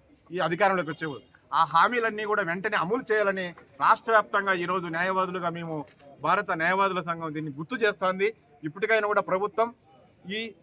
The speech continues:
న్యాయవాదుల యొక్క సమస్యలను ఖచ్చితంగా అమలు చేయడానికి, ముఖ్యంగా న్యాయవాదుల పరిరక్షణ చట్టాన్ని అమలు చేయడానికి,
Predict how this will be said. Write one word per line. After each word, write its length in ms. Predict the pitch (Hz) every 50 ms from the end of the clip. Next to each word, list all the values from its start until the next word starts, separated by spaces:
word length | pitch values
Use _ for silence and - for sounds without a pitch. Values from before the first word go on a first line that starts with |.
| _ -
న్యాయవాదుల 460 | 147 170 196 220 226 226 233 220 208
యొక్క 320 | 208 208 208 - 196 160 120 104 - 135 143 131 -
సమస్యలను 600 | 175 202 233 226 - 220 226 214 202 - 185 - - - _ 185 -
ఖచ్చితంగా 580 | 180 180 175 - - 233 226 226 226 208 202 - - _ -
అమలు 220 | 147 185 233 233 214 214
చేయడానికి, 460 | 208 208 196 196 190 196 180 - 214 214
ముఖ్యంగా 400 | 190 180 170 - 214 220 220 202
న్యాయవాదుల 500 | 175 165 175 202 214 220 220 220 220 208
పరిరక్షణ 400 | - 175 180 202 202 - - 214
చట్టాన్ని 480 | - - 175 170 - 240 240 233 220
అమలు 180 | 202 208 214 202 127
చేయడానికి, 560 | 190 202 190 190 185 190 180 - 185 190 196